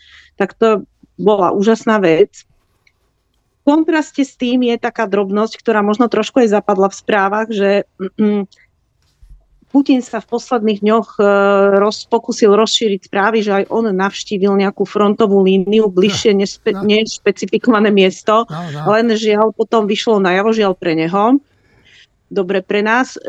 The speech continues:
Speaker 1: že v skutočnosti absolútne neopustil Rusko.
Speaker 2: No, asi mali zlé
Speaker 1: A
Speaker 2: mapy.
Speaker 1: tie zábery
Speaker 2: <laughs>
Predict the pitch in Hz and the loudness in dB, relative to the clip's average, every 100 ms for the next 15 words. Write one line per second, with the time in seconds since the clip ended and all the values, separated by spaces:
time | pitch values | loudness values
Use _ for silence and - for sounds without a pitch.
0 | - 196 214 202 196 196 196 - - 294 | -4 -4 0 0 2 0 -2 -4 -10 -6
1 | 294 - 247 233 - 208 - 165 - 226 | -4 -4 -6 -6 -6 -2 -2 -4 -2 -2
2 | 208 - 180 190 208 - 202 - 185 165 | -2 -2 -2 0 -2 -2 -6 -2 -2 0
3 | 156 160 - 214 226 311 165 190 - 226 | -4 -8 -4 0 2 2 0 -6 -6 -6
4 | 233 226 180 220 214 196 190 190 190 233 | -6 -6 -4 -2 0 2 4 2 0 -2
5 | 208 226 254 285 262 | 0 0 2 0 0